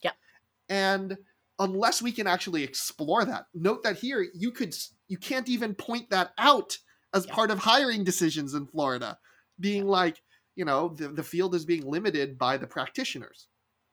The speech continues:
Speaker 2: So we need to open up the pool of practitioners so that we can open up different modalities of knowing." Like, you can't even suggest that
Speaker 1: <laughs>
Speaker 2: under the new
Speaker 1: It's
Speaker 2: Florida law, which is nuts.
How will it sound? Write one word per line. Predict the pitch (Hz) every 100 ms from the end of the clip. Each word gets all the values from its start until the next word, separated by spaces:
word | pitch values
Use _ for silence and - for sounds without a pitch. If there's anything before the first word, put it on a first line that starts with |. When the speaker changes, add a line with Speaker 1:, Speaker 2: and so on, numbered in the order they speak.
| _ -
Speaker 2:
So | - 165
we | 151 160
need | 165 160
to | -
open | 156 156 160
up | 151
the | 160
pool | - 151
of | 139 -
practitioners | 127 - 320 - 156 143 139
so | 147
that | 139
we | 156
can | 156 156
open | 151 151
up | 143 143
different | 143 139 143
modalities | 147 135 123 131 139 135
of | 180
knowing." | 285 226 127 - - - -
Like, | 175 - _ -
you | 214
can't | - 262 277 269
even | 240 254 262
suggest | 233 196 160 143 233 262 - 156
that | 123 - - _ _ _ -
Speaker 1:
<laughs> | - 240 - - 208 - 262 _ _ _ -
Speaker 2:
under | 226 202
the | 190
new | 180 165
Speaker 1:
It's | -
Speaker 2:
Florida | 180 151 147
law, | 135 139 113 - - -
which | 226 277 262 - -
is | 269 277 254 247 _ 208
nuts. | 208 240 254 294 330 - - - -